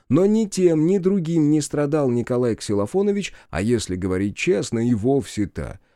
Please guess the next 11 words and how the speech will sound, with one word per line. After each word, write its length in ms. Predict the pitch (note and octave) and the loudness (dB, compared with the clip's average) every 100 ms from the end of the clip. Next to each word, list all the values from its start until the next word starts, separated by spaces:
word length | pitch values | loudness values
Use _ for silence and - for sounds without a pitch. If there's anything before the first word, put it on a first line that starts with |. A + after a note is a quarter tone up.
| - | -2
он 360 | A2+ F3 D#3 C3+ | 2 2 4 2
не 140 | D3+ | 2
страдал, 640 | C#3+ - C3 B2+ D3+ C3+ | -2 -4 -2 0 0 0
а 40 | G#2 | -2
скорее 380 | - A#2 C#3 B2+ | -4 -2 0 0
наслаждался 1000 | A#2 - F#2 E2+ G#2+ D#3+ B2+ - G2+ - _ - | -2 -4 -4 -4 -2 -2 -2 -4 -6 -8 _ -4
крахмальным 720 | A#2 G#2+ C3 F3+ G#3 F#3 F3 | -2 -2 0 0 0 -2 -2
одиночеством, 1000 | D#3+ D3+ D3+ C#3+ A#2 A2 F#2+ G#2 G2 F2 - _ | 0 2 2 0 -2 -8 -6 -4 -4 -6 -14 _
куриным 480 | - A#3 A#3+ D#3+ A2+ | 0 2 4 2 2
бульоном 640 | A#2 A2+ C3 A3 G#3+ F#3 | 2 2 2 2 2 0
да 200 | A#2+ D3+ | 0 -2